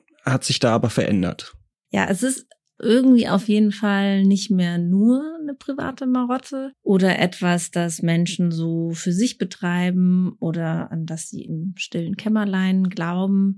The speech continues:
Speaker 2: Ich bin mir allerdings aber gar nicht so sicher,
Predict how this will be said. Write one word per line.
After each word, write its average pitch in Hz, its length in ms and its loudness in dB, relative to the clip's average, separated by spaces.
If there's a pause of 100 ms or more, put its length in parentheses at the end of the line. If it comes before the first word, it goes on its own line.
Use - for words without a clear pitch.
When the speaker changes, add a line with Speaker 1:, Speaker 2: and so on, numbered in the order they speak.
Speaker 2:
Ich 214 160 0
bin 254 140 8
mir 240 160 8
allerdings 208 440 2 (200)
aber 190 280 2
gar 175 180 2
nicht 185 180 2
so 170 380 -4
sicher, 240 760 0